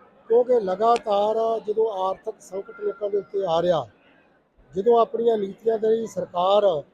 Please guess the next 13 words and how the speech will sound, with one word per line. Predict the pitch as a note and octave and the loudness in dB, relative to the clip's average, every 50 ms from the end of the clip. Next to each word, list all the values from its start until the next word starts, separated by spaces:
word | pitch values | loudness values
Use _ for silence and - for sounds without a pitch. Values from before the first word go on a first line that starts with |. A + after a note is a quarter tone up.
| _ _ _ _ _ _ _ - | _ _ _ _ _ _ _ -16
ਜਿਸ | G3 - | -10 -6
ਤਰ੍ਹਾਂ | G#3+ G#3+ G3+ | -4 -4 -4
ਬਿਜਲੀ | F3 F#3+ F#3+ G#3 A3 A3 | -4 -6 -6 -6 -6 -6
ਬੋਰਡ | F#3+ G3+ G#3 G#3+ G#3 | 0 2 2 2 4
ਵਰਗਾ | G#3 G3 G3 F#3 G3+ G3 | 2 0 0 0 -2 -2
ਅਦਾਰਾ, | F#3 F3 E3+ F3 F#3+ F#3+ F#3 F3 | -2 -2 -2 -4 -2 -4 -4 -6
ਖੇਤੀ | - _ - G3 G3+ - A3+ A3 A3+ | -8 _ -6 -6 -6 -6 -4 -2 -2
ਵਰਗਾ | G#3+ G#3 F#3+ G#3 G3+ | -2 0 0 -2 -2
ਅਦਾਰਾ, | F#3+ F3 E3+ E3 E3+ E3 D3+ C3 - _ _ _ _ _ _ _ _ _ _ _ A2+ A2+ | 0 0 -2 -2 0 -2 -2 -4 -8 _ _ _ _ _ _ _ _ _ _ _ -6 4
ਡੇਅਰੀ | E3+ G#3+ B3+ C4 B3+ B3 B3 A#3+ - _ _ _ _ _ _ _ _ F#3+ | 6 6 6 6 4 -2 -8 -10 -14 _ _ _ _ _ _ _ _ -8
ਵਿਭਾਗ | G3+ G3+ A3 F#3 E3+ F3 F#3 G3 | -6 0 2 4 4 4 4 2
ਹੈ | G3 F3 | 2 0
ਜਿਹੜਾ, | E3 E3+ D#3+ D3 C3+ C#3 | 0 0 -2 -2 -4 -6